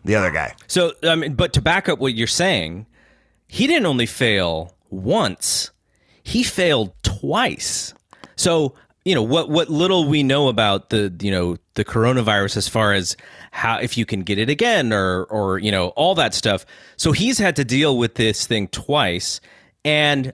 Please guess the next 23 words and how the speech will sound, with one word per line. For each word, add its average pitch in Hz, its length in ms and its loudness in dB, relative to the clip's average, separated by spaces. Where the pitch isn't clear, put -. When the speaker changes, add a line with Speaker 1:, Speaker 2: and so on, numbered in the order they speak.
Speaker 2:
I 135 120 0
know, 175 480 2
I 139 140 2
mean, 139 160 2
I've 147 180 2
seen 123 600 0
some - 180 0
information 110 460 0
out 98 160 0
there 92 120 2
which 92 180 -2
says, 98 320 2
you 101 100 -2
know, 95 120 0
if 92 160 -4
you 117 140 2
do 123 220 0
get 123 200 0
it, 147 120 0
it's 104 160 0
probably 120 420 0
not 104 320 0
great 123 480 0